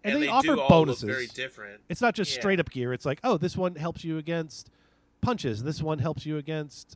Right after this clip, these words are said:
Speaker 2: uh, blades." And then it slows you down. So you, you can armor up, but then you'll be slower.
Speaker 1: Slower.
Speaker 2: Yeah.
Speaker 1: I think I tried to be fast.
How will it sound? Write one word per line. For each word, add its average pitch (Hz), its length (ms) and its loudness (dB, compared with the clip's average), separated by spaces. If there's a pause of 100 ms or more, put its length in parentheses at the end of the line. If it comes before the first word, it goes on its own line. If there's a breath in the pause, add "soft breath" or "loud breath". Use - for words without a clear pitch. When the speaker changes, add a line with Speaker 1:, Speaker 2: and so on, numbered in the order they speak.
Speaker 2:
uh, 131 580 -2
blades." 117 720 0 (400 soft breath)
And 135 140 -2
then 147 80 2
it 123 100 -6
slows 180 380 6
you 139 80 0
down. 107 420 -2
So 117 360 -2
you, 127 180 -8 (160)
you 127 160 -10
can 131 280 -4
armor 165 440 10
up, 120 280 2
but 123 140 -2
then 127 160 2
you'll 123 80 2
be 110 140 -2
slower. 107 420 0 (680 soft breath)
Speaker 1:
Slower. 104 640 -10
Speaker 2:
Yeah. 110 100 -8
Speaker 1:
I 139 80 -6
think 139 240 -14
I 117 120 -6
tried 110 360 -14
to 98 60 -20 (100)
be 101 340 -18 (100)
fast. 95 580 -18